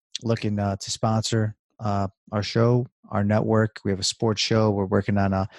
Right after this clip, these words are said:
another daily talk show as well, and, um, a couple other things in the work,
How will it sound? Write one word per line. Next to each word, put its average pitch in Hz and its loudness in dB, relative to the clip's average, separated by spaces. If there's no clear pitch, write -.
another 107 4
daily 104 4
talk 104 0
show 107 2
as 98 0
well, 104 2
and, 92 0
um, 95 0
a - -20
couple 104 0
other 101 4
things 101 -2
in 104 -2
the 98 0
work, 101 0